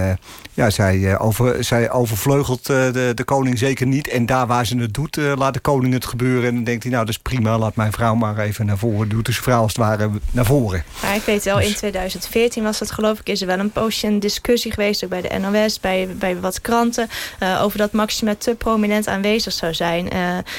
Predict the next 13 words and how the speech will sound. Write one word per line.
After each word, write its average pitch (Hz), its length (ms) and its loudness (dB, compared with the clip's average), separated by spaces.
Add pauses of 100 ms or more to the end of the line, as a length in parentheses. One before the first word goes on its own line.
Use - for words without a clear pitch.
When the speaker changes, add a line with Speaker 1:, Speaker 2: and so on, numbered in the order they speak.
Speaker 2:
en 196 120 2
toen 196 140 0
droeg 185 200 0
ze, 185 120 -4
dat 185 180 -2
was 170 180 0
ro-, - 180 -6
net 185 240 -2
rond, 185 300 -2
eh, 180 220 0 (140)
Prinsjesdag. 208 600 0
En 202 120 -4
toen 190 280 -4